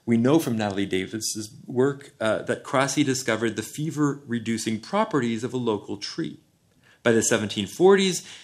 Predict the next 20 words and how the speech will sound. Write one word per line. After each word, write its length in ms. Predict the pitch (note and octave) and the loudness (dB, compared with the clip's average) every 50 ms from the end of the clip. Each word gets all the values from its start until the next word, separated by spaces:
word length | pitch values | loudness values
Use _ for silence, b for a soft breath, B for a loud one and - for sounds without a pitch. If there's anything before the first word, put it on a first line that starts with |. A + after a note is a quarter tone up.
| B | B
he 120 | B - D#3+ | B 0 2
was 260 | D3 C3+ C#3 - - | 4 4 2 2 -2
healing 320 | - D#3 F#3 F3+ E3+ D#3+ D3 | 0 4 4 4 4 4 2
fellow 300 | - - B2 A2 G#2+ G#2 | 0 0 0 0 0 0
slaves 540 | G2 - - D3+ E3+ F3 F#3 F#3+ F#3+ F3 C3 | -2 -2 -2 0 2 4 6 6 6 4 2
with 120 | B2+ - | -2 -8
a 40 | - | -8
concoction 640 | - C3 A#2 A2 - - C#3+ D3 C#3 - - D3 C#3 | -8 -8 -8 -6 -2 0 0 0 0 0 -4 -4 -4
derived 480 | B2 B2+ A2+ G#2+ G2 G2 G2 G2 F#2+ | -4 -2 0 0 2 2 2 0 0
from 260 | - - - G#2+ G2+ G2 | -4 -6 -6 -6 -6 -6
its 140 | - - | -8 -10
bark. 560 | - - - - - - - _ - - - _ _ _ _ _ _ _ _ _ - | -14 -12 -10 -10 -10 -12 -14 _ -20 -20 -20 _ _ _ _ _ _ _ _ _ -4
Over 220 | B2 A2 G2+ G#2+ G2+ | -4 -2 0 -2 -2
time, 500 | - - - D#3 D#3+ D#3+ E3 E3 D#3 D3+ B B B B | -2 -2 0 2 2 4 4 2 0 -2 B B B B
settlers 500 | B - - F3 E3 D#3+ D#3 D3+ C#3+ - | B 0 4 4 4 4 4 0 2 4
also 240 | C3+ B2 - - A#2 | 2 2 2 0 -2
began 320 | G2 G#2 G2 G#2+ G#2 G2 | -2 -2 -4 -4 -4 -4
adopting 500 | G2 F2+ F2+ A#2 B2+ C#3+ C#3+ - D#3 C#3 | -2 0 2 2 2 2 2 -2 -4 -2
the 80 | C3+ C3+ | -2 -2
remedy, 500 | C3 C3+ C3 C3 C3 B2 B2+ B2+ B2 | 0 0 0 0 0 0 -2 -4 -4